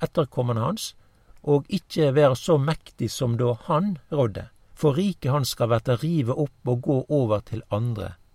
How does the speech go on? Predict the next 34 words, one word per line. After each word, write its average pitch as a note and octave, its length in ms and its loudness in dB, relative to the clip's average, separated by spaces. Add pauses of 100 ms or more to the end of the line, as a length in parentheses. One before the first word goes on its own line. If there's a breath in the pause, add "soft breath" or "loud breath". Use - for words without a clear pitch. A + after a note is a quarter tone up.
(120)
enn F2+ 220 -4
deg." F2+ 260 -8 (1200 loud breath)
Så C#3+ 120 -4
det G3+ 140 0
som F3 180 -2
er D3+ 100 0
greit F3+ 200 0
å D3 40 2
legge B2 240 0
merke C3 320 -2
til A#2+ 160 -2
her, C#3 200 0 (280 soft breath)
er D#3 320 -2 (240)
at C#3+ 160 -2
Bibelen D3+ 560 -2
er F#2+ 240 -4 (200)
nøyaktig. F#2 640 -8 (500)
Grunnen F3 400 0
til F3 160 0
at C#3 160 2
leoparden C#3 640 2
hadde A2+ 240 -2
fire D3+ 400 -2
vinger C3 400 -2
og - 160 -6
fire C#3+ 400 -2
hoved, C3+ 440 -2 (760 soft breath)
det E3+ 200 2
har D#3+ 160 2
da D#3+ 120 6
med A#2 240 2
hurtigheten A2 720 -2
å G#2+ 80 -2
gjøre, G#2+ 220 0